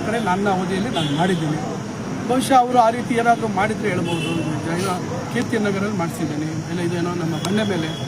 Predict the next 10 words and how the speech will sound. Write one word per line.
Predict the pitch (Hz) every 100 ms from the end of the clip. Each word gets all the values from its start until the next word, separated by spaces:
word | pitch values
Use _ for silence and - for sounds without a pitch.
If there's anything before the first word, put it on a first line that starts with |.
| - - 180
ಬಂಡೆ | 220
ಮೇಲೆ | 220 208 190
ಮಾಡಿಸಿದ್ದೀನಿ, | 180 170 160 160 160 160
ಆಮೇಲೆ | 175 175 175 165
ಇದು | 196 175 - - - 175
ನಮ್ಮ | 180 180 170 165
ಇದು | 165 185
ಏನೋ, | 165 165 156 143 135
ಆ, | 156 156
ಇಪ್ಪತ್ತ | 160 202 -